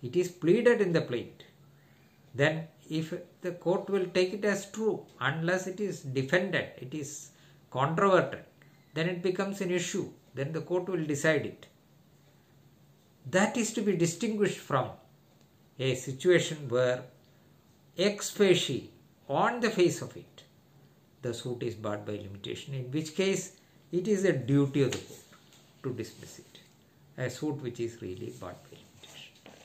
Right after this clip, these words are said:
These are the principles on, on the basis of which Section three is there.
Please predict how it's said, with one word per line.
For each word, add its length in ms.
These 240
are 140
the 100
principles 680
on, 140
on 100
the 80
basis 320
of 120
which 120
Section 520
three 180
is 140
there. 120